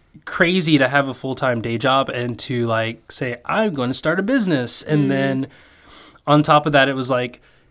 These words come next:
Speaker 1: "This business isn't making money. I'm gonna start another business to help fund the other <laughs> business."
Speaker 2: Mm-hmm.
Speaker 1: <laughs> And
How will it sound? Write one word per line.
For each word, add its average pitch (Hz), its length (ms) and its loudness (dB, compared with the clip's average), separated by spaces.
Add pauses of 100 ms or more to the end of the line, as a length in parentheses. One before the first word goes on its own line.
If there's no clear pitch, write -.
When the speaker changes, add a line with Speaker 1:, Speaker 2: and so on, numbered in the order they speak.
(160)
Speaker 1:
"This 285 220 0
business 160 440 -2
isn't 185 240 -2
making 156 320 -2
money. 240 400 0
I'm 254 200 2
gonna 175 160 -4
start 202 260 -2
another 240 340 -2
business 143 460 -6
to 214 100 -2
help 190 300 -4
fund 185 260 0
the 240 80 -2
other 285 180 2
<laughs> 160 80 0
business." 220 840 -2
Speaker 2:
Mm-hmm. 285 880 -2
Speaker 1:
<laughs> - 20 4
And 202 420 2